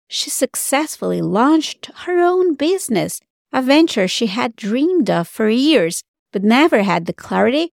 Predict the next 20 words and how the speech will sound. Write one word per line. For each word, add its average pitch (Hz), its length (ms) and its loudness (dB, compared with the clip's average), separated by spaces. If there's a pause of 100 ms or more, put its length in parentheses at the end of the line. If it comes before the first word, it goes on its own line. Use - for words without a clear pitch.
or 262 300 4
the 165 180 0
discipline 160 800 -2 (200)
to - 100 -8
pursue. 190 580 -2 (300)
With 277 280 0
her 190 180 -2
freshly 233 680 -4
discovered 190 580 -4
appreciation 185 880 -2
for 180 220 -2
her 214 220 0
relationship 190 760 -2
with 240 160 -6
time, 208 480 -2 (160)
she - 240 -4
managed 202 800 2
her 208 300 0
resources 208 640 -2
effectively, 247 720 -4